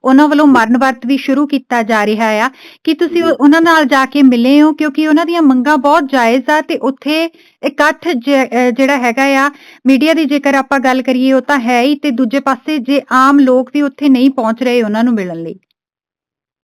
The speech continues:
Speaker 2: ਅ, ਬੇਨਤੀ ਹੈ ਕਿ ਭੈਣ, ਜਾਣਦੇ ਹੀ ਆਪਾਂ ਕਿ ਜਿਵੇਂ ਦੋ ਹਜ਼ਾਰ ਪੰਦਰਾਂ ਤੋਂ ਲੈ ਕਰਕੇ
Speaker 1: ਜੀ।
Speaker 2: ਜਿਹੜੀ ਆ ਉਹ ਬੇਅਦਬੀਆਂ ਦੀ ਜਿਹੜੀ ਗੱਲ ਆ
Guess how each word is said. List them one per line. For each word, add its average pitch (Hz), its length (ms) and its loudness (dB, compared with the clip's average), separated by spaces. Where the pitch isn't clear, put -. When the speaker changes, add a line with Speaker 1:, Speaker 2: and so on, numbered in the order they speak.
Speaker 2:
ਅ, 151 200 0
ਬੇਨਤੀ 185 480 -2
ਹੈ 226 60 0
ਕਿ 208 140 -8
ਭੈਣ, 196 300 -8
ਜਾਣਦੇ 160 460 -6
ਹੀ 190 60 -8
ਆਪਾਂ 175 400 -6
ਕਿ 175 280 -8
ਜਿਵੇਂ 156 360 -6
ਦੋ 147 220 -2
ਹਜ਼ਾਰ 156 280 0
ਪੰਦਰਾਂ 147 360 -8
ਤੋਂ 156 140 -8
ਲੈ 143 200 -2
ਕਰਕੇ 147 540 -4
Speaker 1:
ਜੀ। 220 260 -2
Speaker 2:
ਜਿਹੜੀ 156 320 -8
ਆ 147 120 -2
ਉਹ 147 520 -6
ਬੇਅਦਬੀਆਂ 147 440 -4
ਦੀ 147 80 -10
ਜਿਹੜੀ 156 240 -12
ਗੱਲ 135 300 -8
ਆ 127 180 -12